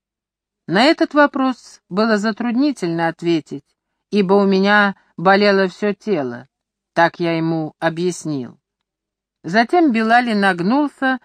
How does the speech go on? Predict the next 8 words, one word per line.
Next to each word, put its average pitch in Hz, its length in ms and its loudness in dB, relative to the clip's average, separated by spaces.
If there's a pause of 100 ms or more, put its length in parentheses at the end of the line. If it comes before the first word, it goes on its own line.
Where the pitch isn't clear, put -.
(160)
чтобы 196 420 0
осмотреть 185 680 -2
Лео. 147 600 -6 (880)
«Рана 175 400 2
довольно 180 500 0
глубокая», — 185 640 -4
произнес 156 640 -6
он, — 135 260 -10